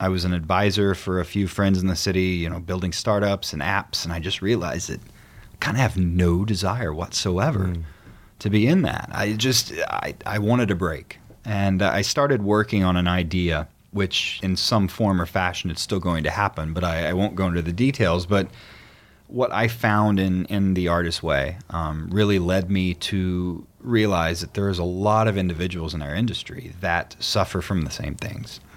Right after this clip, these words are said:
Speaker 1: And, uh, just kinda creating a program, if you will, for, uh, kind of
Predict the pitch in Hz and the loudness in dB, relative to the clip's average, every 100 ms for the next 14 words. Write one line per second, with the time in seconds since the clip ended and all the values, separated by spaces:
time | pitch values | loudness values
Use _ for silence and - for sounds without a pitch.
0 | - - - - _ - - 90 92 92 | -20 -20 -20 -20 _ -20 -6 -2 -2 0
1 | 95 95 95 110 - 123 123 - 117 123 | 0 0 -2 -2 -2 0 0 0 2 2
2 | 123 98 - 113 139 95 76 76 101 92 | 2 0 0 0 2 2 0 -4 -6 -6
3 | - 156 73 92 113 - - - 110 107 | -2 0 0 -4 -8 -16 -20 -6 0 2
4 | 107 107 107 107 98 - - - - - | 4 4 4 4 0 -6 -20 -20 -20 -20
5 | - - - 117 117 110 117 | -20 -8 0 2 4 2 -2